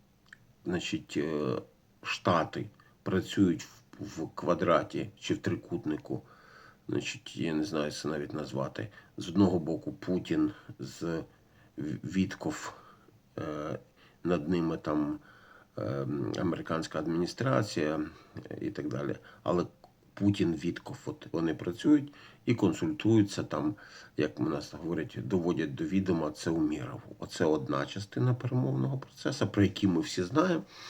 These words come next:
і про який ми всі пишемо. А паралельно відбуваються зовсім інші процеси. Ну, припустимо, Ма-, е, Макрон з'їздив, е, в, м, е,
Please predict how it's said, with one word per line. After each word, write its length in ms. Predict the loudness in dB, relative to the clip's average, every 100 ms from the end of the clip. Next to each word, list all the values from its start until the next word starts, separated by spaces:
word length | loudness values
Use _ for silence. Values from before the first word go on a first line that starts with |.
| -12 -12 -8
і 60 |
про 220 | -6 -2 -2
який 240 | 2 4
ми 140 | 4
всі 220 | 2 -4 -4
пишемо. 440 | -4 -8 -8 -10 -16 -20 -20 -20 0
А 120 | 2
паралельно 800 | 4 2 4 4 4 4 6 4
відбуваються 580 | 4 0 0 0 2 0
зовсім 380 | -2 -2 0 0
інші 300 | 0 -4 -6
процеси. 600 | -10 -10 -10 -8 -8 -10 -14 -20 -20 2
Ну, 180 | 6 6
припустимо, 760 | 4 -2 0 0 4 4 4 0 -12 -20 -10 0
Ма-, 240 | 2 4
е, 440 | 4 4 4 2 2
Макрон 540 | 0 -2 2 6 6
з'їздив, 600 | 6 0 -4 0 -2 -2 -12 -16 -12
е, 20 | -8 -6 -4 -2 -2 -2 -6 -4
в, 60 |
м, 340 | 2 4 4 2 -6 -20 -20 -20 _ _ -10
е, 920 | -8 -6 -4 -2 -2 -2 -4 -6 -8